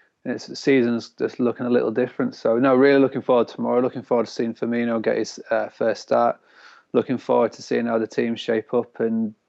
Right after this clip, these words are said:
uh, like I say, really do expect this team to, uh, beat a, uh, like a, a, an all right Bournemouth side.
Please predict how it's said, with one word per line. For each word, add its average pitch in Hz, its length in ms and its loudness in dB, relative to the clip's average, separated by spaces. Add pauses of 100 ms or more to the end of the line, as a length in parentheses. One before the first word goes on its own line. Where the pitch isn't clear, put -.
(120)
uh, - 260 -8
like 123 140 -2
I 104 40 -10
say, 127 180 -2
really 117 560 4
do 127 100 2
expect - 380 -2
this 110 140 -6
team 120 320 -2
to, 120 320 2
uh, 117 120 4
beat 120 220 0
a, 113 100 -4 (100)
uh, 113 120 0
like 110 180 -2
a, 110 160 -2 (360)
a, 120 500 0
an 127 80 -4
all 123 160 2
right 120 180 2
Bournemouth 127 340 0
side. 117 320 0